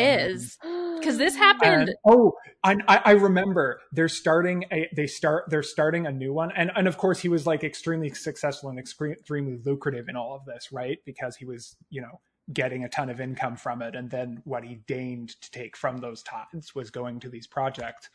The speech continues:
Speaker 3: Um, I think that what happened was they're building a new one, and, uh, he, he's not involved anymore because obviously,
Speaker 1: Mm-hmm.
Speaker 3: you know, there's been all this controversy. So he's stepped back. His son's doing it.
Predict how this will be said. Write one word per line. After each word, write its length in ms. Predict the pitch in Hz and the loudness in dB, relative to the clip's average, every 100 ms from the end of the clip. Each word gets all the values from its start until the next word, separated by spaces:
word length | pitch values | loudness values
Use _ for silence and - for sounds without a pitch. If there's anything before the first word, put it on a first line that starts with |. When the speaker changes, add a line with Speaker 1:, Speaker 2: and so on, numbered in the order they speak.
| - - _ - | -20 -20 _ -2
Speaker 3:
Um, 240 | 139 139 - | -2 0 -2
I 100 | 143 | -2
think 300 | - 165 - | -2 -6 -4
that 180 | 226 | -4
what 160 | 160 143 | 0 0
happened 640 | - - 151 160 139 123 | -2 0 0 0 -4 -6
was 260 | 123 127 117 | -6 -8 -6
they're 140 | 127 | -8
building 400 | 120 131 139 147 | -4 -4 -2 -2
a 60 | 135 | -4
new 240 | 127 139 | -4 -4
one, 400 | 139 120 120 120 _ _ _ _ - | -4 -4 -6 -12 _ _ _ _ -6
and, 400 | 127 123 123 127 - | -4 -4 -8 -10 -6
uh, 420 | 127 120 117 117 113 _ _ - | -4 -2 -4 -8 -10 _ _ -10
he, 120 | 147 | -8
he's 300 | - 180 202 | 0 2 4
not 200 | 196 196 | 6 6
involved 400 | 175 151 160 175 | 4 6 6 6
anymore 400 | 151 131 127 123 | 2 -4 -6 -8
because 280 | 120 143 139 151 | -6 -6 -6 0
obviously, 640 | 143 147 151 139 147 135 | 0 0 0 -2 -2 -4
Speaker 1:
Mm-hmm. 80 | 135 | -4
Speaker 3:
you 80 | |
know, 140 | 135 117 | -6 -6
there's 160 | 131 - | -10 -4
been 160 | 151 | -2
all 160 | 143 127 | -2 -4
this 160 | 120 | -10
controversy. 800 | - 143 135 131 120 120 117 110 | -10 -8 -6 -8 -10 -10 -12 -16
So 160 | - 127 | -16 -10
he's 280 | 151 156 - | -4 -4 -2
stepped 300 | 147 135 143 | -4 -4 -2
back. 280 | 139 123 - | -2 -4 -8
His 160 | 151 - | -10 -4
son's 360 | 147 127 120 | -4 -4 -10
doing 260 | 123 127 | -16 -20
it. 120 | 165 | -18